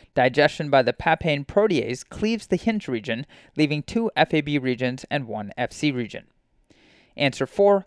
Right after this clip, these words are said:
hypervariable regions, also known as complementarity determining regions, are found in the F A B region. Located on each chain, these three sites are responsible for the specific and unique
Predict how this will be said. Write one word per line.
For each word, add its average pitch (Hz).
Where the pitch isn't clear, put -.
hypervariable 156
regions, 113
also 156
known 139
as 135
complementarity 156
determining 196
regions, 110
are 143
found 185
in 170
the 151
F 110
A 131
B 135
region. 113
Located 143
on 120
each -
chain, 170
these 139
three 233
sites 127
are 135
responsible 160
for -
the 123
specific -
and 147
unique 175